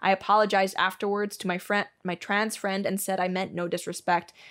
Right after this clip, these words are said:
but still she seemed mad at me and is telling people that I am transphobic, although I do not believe I am. A I T A, am I the a-hole?" So most of the comments, almost all of them really from that story were saying that no, this person, this girl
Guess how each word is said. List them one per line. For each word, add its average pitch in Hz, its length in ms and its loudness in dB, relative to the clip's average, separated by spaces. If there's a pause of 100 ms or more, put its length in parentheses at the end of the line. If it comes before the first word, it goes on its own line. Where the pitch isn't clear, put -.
(120)
but 208 120 0
still 220 240 4
she 226 160 0
seemed 208 420 0
mad 214 260 4
at 202 100 2
me 185 220 0
and 180 140 -2
is 185 100 -6
telling 190 260 -4
people 190 300 -2
that - 160 -4
I 180 140 -2
am 175 100 -6
transphobic, 190 720 0
although 190 260 4
I 202 100 4
do 208 120 -2
not 185 220 2
believe 180 260 -4 (100)
I 170 280 -2
am. 175 340 0 (400)
A 190 240 4
I 180 240 2
T - 260 -2
A, 160 260 2
am 170 220 -2
I 156 140 -4
the 151 140 -6
a-hole?" 170 400 -4
So 151 340 -2 (1000)
most 233 220 6
of 233 40 4
the 226 80 8
comments, 202 420 4
almost 196 320 4
all 190 200 6
of 185 60 2
them 190 200 2
really 180 360 2
from 190 180 2
that 180 180 4
story 180 280 4
were 175 120 0
saying 175 340 0
that 160 160 0
no, 175 300 4
this - 160 -2
person, 170 420 0
this 170 140 -2
girl 185 520 6